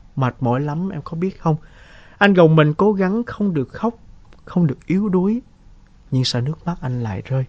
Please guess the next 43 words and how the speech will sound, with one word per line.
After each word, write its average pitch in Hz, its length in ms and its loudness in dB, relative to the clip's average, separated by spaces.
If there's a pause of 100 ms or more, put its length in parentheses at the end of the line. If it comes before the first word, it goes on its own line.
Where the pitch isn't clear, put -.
(1500)
Thôi, 123 340 0 (380)
em 120 140 -4
tỉnh 131 280 0
dậy 117 240 -2
đi. 131 140 0 (800)
Tỉnh 147 180 2
lại 123 200 0
đi 139 160 -2
cô 143 140 0
bé. 151 220 0 (540)
Có 220 100 4
phải 196 140 4
hôm 180 220 4
qua 165 160 4
em 160 100 2
học 147 220 -2
bài 127 240 0
trễ 139 180 0
quá 180 500 0
nên 151 160 0
giờ 127 120 -2
đây 135 120 -2
em 143 220 -4
mới 175 120 -2
ngủ 143 200 -2
nhiều 135 280 0
như 131 140 -2
thế 170 220 -4
đúng 175 180 -2
không? 156 200 0 (1000)
Em 127 140 -4
đang 127 180 -6
ngủ 120 160 -4
say 139 300 -2
lắm 151 220 -4
hả? 120 160 -2 (760)
Nếu 180 180 4
thế 170 300 0
thì 160 80 -2
em 156 140 0
cứ 185 120 -4
ngủ 147 240 -2
tiếp 208 220 -2